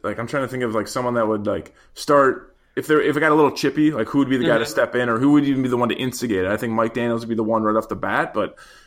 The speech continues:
Speaker 1: after that, uh, for the Packers, I really can't think of anyone that's gonna, really gonna get, you know, too caught up with that. Um, Bakhtiari doesn't always seem like that type of guy to me. Maybe Corey Linsley a little bit.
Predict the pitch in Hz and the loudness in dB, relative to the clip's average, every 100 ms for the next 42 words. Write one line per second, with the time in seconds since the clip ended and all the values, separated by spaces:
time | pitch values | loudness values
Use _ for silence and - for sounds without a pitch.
0 | _ - 143 147 113 131 123 107 107 - | _ -6 -4 -2 0 2 2 -2 -6 -6
1 | 107 123 113 98 123 135 139 120 - 123 | -8 -6 -4 -4 -2 -4 -4 -8 -6 -6
2 | 120 123 123 123 123 113 107 127 113 113 | -4 -4 -2 -2 -2 -2 -2 -4 -2 0
3 | 113 110 107 113 101 - _ _ - 107 | 0 -2 0 0 0 -4 _ _ -4 -2
4 | 101 - _ - 156 147 120 117 123 135 | -2 -6 _ -6 -6 0 2 2 2 -2
5 | 117 104 101 - 101 92 87 - _ 131 | 0 0 0 0 -2 -2 -6 -12 _ -4
6 | - 139 139 139 135 127 117 127 120 135 | -2 -2 0 0 -2 -4 -2 -2 -2 -6
7 | 123 120 113 127 117 113 113 117 117 117 | -4 -4 -4 -4 -4 -2 0 0 0 -2
8 | 117 117 _ _ _ 117 147 147 - - | -4 -6 _ _ _ -2 2 2 0 -10
9 | - 147 123 131 131 135 120 120 127 127 | -2 0 2 0 0 2 2 4 2 2
10 | 131 131 131 | 2 0 -2